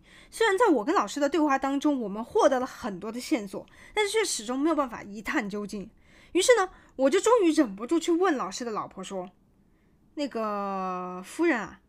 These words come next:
我能不能问您一点关于老师的事情？”“哦，怎么了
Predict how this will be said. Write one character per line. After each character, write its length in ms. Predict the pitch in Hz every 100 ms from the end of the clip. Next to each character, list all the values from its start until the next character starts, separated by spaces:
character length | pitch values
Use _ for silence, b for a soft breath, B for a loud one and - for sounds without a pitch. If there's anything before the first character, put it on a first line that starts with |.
| _
我 120 | 247 254
能 140 | 330
不 60 | 381
能 180 | 392
问 180 | 392 427
您 200 | 294 285
一 40 | 330
点 280 | 247 185 - b b _
关 240 | 359 381
于 140 | 330 311
老 200 | 202 180
师 220 | - 339
的 80 | 311
事 160 | -
情 220 | 190 - - _ _ _ _ _ _ _
？”“哦， 220 | 247 494 - _
怎 160 | - 269
么 80 | 220
了 260 | 339 480